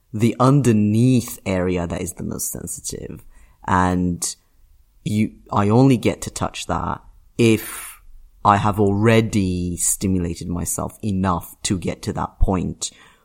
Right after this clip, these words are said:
where it, you know, it, it responds to you. It, it comes out to you as much as it is stimulated to come out to you. And, and the foreskin allows that to be, to be measured, where it's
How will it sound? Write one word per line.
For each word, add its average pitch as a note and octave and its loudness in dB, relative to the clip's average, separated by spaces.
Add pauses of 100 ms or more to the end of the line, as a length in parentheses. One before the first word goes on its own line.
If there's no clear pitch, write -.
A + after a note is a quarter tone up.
(140)
where G2 0
it, G2 -2
you B2 2
know, A2+ 2
it, C3 -2
it C#3+ 6
responds E3+ 4
to G2+ -4
you. F2 -2
It, - -6 (260)
it - -2
comes D3 6
out A#2 6
to A#2+ 0
you F#2+ 0
as G2+ 4
much G#2+ 0
as F#2+ 0 (240)
it G#2+ 2
is G2+ 0
stimulated A#2 2
to - -10
come - -10
out - -10
to - -8
you. F2 -4
And, F2+ -4
and G2+ -2
the F#2 -4
foreskin - -4
allows F#2+ 2
that - -2
to G2 -6
be, F#2+ -6 (220)
to - 0
be G#2+ 2
measured, F#2+ 2
where F#2+ 0
it's - -4